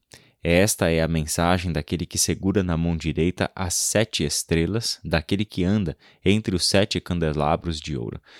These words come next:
Interessante porque nos versículos anteriores, que é o final do capítulo um,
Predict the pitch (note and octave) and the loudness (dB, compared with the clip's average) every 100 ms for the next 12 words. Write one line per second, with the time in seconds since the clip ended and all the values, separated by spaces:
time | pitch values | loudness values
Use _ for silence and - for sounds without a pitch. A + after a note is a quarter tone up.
0 | - - - - - A2+ - B2 F#2+ - | -20 -20 -20 -4 0 2 2 0 -2 -4
1 | E2 - F2 E2 D2+ C#2 - G2 G2 F2+ | -6 0 2 4 2 -2 -4 0 0 2
2 | F2+ - A#2+ G2+ F2 F2+ D2+ D2 D#2 G2+ | 0 0 -2 0 0 0 0 -2 4 4
3 | F#2 D2+ - - C2 - D2 E2 F2 E2 | 4 2 -4 -4 -8 -6 -2 0 0 -4
4 | D2 - E2 - C#2+ E2+ | -8 -6 -8 -6 -4 -4